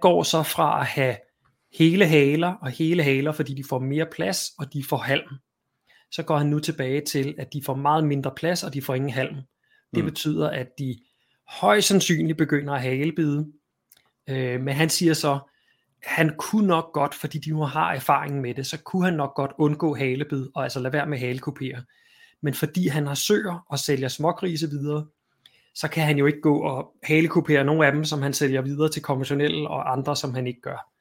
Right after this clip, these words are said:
Speaker 1: Så
Speaker 2: Ja.
Speaker 1: derfor så går han bare i gang med at halekupere alle sammen. Og, og det, det viser den der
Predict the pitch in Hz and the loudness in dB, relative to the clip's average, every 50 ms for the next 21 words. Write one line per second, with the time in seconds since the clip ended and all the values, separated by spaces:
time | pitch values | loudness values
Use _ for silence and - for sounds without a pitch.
0 | _ _ - - - - 156 151 - 151 139 - 139 - 147 131 131 127 123 127 | _ _ -6 -4 -2 0 0 -2 -2 -4 -4 -4 -2 0 0 2 2 0 0 0
1 | 127 131 127 - 143 143 135 143 135 117 131 131 131 131 - 151 - 147 135 127 | 0 0 0 -2 -2 -2 0 -2 -2 0 0 0 0 0 -2 -2 -2 -2 -2 -2
2 | 127 120 113 120 127 - 139 - - _ - - _ _ _ _ _ _ - - | -4 -4 -6 -4 -4 -4 -4 -6 -8 _ -20 -20 _ _ _ _ _ _ -20 -20
3 | - - - - - - - 143 - - - - - - 131 - - 185 185 185 | -20 -20 -20 -20 -12 -8 -8 -8 -8 -10 -14 -10 -8 -8 -8 0 2 2 4 4
4 | - - _ _ _ _ - - _ - 165 151 151 196 208 208 - 196 170 - | 2 -2 _ _ _ _ -20 -4 _ 2 4 6 6 6 4 4 2 0 0 0
5 | 170 170 170 185 175 | 0 0 0 0 0